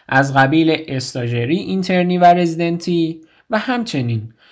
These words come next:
موضوعات جانبی از قبیل کارآفرینی صحبت خواهیم کرد. میهمان پنجم خانم دکتر ملیکا حنیفی ها، رزیدنت برتر آموزشی و پژوهشی مرکز طبی کودکان هستند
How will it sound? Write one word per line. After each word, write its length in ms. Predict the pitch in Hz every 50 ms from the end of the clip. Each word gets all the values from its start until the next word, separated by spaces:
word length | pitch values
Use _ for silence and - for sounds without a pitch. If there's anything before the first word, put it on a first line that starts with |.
| _ _ _
موضوعات 580 | 160 165 170 175 165 180 185 190 214 233 233 226
جانبی 640 | 202 170 135 139 135 127 123 123 127 127 147 180 175
از 220 | 151 139 - -
قبیل 380 | - 131 127 147 165 175 185 180
کارآفرینی 1120 | 180 - - 147 135 131 135 135 135 135 156 143 139 143 147 151 170 190 202 196 196 214 -
صحبت 540 | - - - 220 202 190 - 202 143 135
خواهیم 320 | - - 123 113 110 107 107
کرد. 360 | - 113 107 104 104 - _ _ _ _ _ _ _ _ _ _ _ _ _ _ _ _ _
میهمان 400 | - 127 123 135 156 156 165 175
پنجم 540 | 175 175 165 139 135 139 165 180 185 185 180 180 - - _ _
خانم 300 | - - 147 147 147 151
دکتر 300 | 151 147 143 143 202 208
ملیکا 460 | 202 180 160 147 143 135 135 - 196
حنیفی 460 | 202 202 208 190 185 185 180 - 180
ها، 460 | 160 147 170 165 160 156 147 147 - - - - _ _ -
رزیدنت 640 | 170 170 185 185 185 185 190 185 214 226 226 220 226
برتر 640 | 208 180 143 135 127 123 120 - 170 170 185 - -
آموزشی 580 | - 139 127 117 117 117 113 117 117 - - 214
و 140 | 214 202 190
پژوهشی 640 | 190 190 185 180 180 180 170 170 165 165 - 185 175
مرکز 460 | 160 139 123 123 113 - 127 117 -
طبی 360 | - 139 131 135 165 196 214
کودکان 580 | 190 - - 147 135 131 131 135 - 175 143 117
هستند 560 | 107 104 101 - - 107 104 98 - _ _